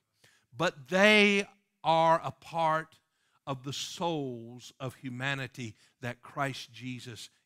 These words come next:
gave his life for. And he is not willing that any of them should perish, but that all of them should come to repentance. And it is incumbent upon us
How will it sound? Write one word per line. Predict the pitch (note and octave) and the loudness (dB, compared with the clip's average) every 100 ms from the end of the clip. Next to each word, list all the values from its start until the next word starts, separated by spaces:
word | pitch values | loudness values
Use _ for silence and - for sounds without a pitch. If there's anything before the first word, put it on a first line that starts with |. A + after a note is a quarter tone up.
| B2 | _
gave | A#2+ A#2+ A2 - | -8 -8 -10 -14
his | A2+ - | -16 -14
life | G2+ G2+ F#2+ | -12 -14 -16
for. | - G#2+ _ _ _ _ _ - _ | -20 -20 _ _ _ _ _ -20 _
And | D3 C3+ | -8 -8
he | F#3 A3+ A#3+ | -6 -2 -2
is | G#3 D3+ B2+ | -4 -8 -4
not | D#3+ D#3+ E3 | -2 -2 -4
willing | E3 D#3 C#3 | -6 -4 -4
that | C#3+ - | -4 -4
any | G3 A#3 B3 | -4 -2 -2
of | G#3 C#3+ B2+ | -2 -4 -4
them | F3+ E3 D#3 F3 F3 - _ _ | -2 -2 -2 -4 -8 -12 _ _
should | - - D3 - | -14 -8 -8 -8
perish, | C#3+ D3 C3+ C3 - - _ _ - | -8 -6 -6 -8 -10 -14 _ _ -8
but | C#3+ C#3 | -6 -4
that | C#3 C#3 - | -4 -6 -6
all | D#3+ E3 D3 C3 | -2 -2 0 -2
of | B2 A2 | -6 -8
them | A#2+ A#2+ G#2+ F#2+ _ _ | -8 -8 -10 -14 _ _
should | - B2 - | -16 -16 -14
come | C3+ A#2+ A2 | -12 -10 -10
to | A2+ | -14
repentance. | G#2+ - A2 G2 G2 - - _ - | -16 -16 -16 -16 -18 -20 -20 _ -10
And | D3+ | -6
it | D#3+ | -6
is | D#3 D#3+ | -6 -8
incumbent | D#3+ - G#3 A3+ G#3+ | -10 -4 -4 -2 -4
upon | - F3 D#3+ D#3 | -6 -8 -10 -4
us | G#3+ A3 C#3+ - | 4 4 4 0